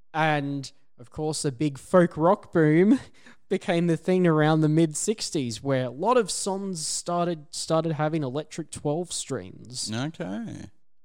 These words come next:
Speaker 1: And yeah, like, it, it just has a really, really nice, nice jangle to it, but I don't know how the idea of the,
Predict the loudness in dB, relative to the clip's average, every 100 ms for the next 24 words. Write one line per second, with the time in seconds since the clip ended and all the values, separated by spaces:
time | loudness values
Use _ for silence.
0 | -2 2 4 2 -2 -4 2 4 4 2
1 | -2 -8 -14 -12 -8 -8 -8 -8 -4 -4
2 | -4 -4 -2 -2 -4 -6 -2 0 2 2
3 | 0 0 0 -2 -4 -8 -12 -18 -20 -20
4 | -8 0 2 2 0 0 2 2 0 0
5 | -8 -14 -6 -4 -4 -8 -4 0 0 -2
6 | -20 -10 -8 -4 -4 -4 -4 -2 -4 -8
7 | -20 -20 -20 -2 0 2 0 -2 -4 -6
8 | -8 -8 -8 -10 -18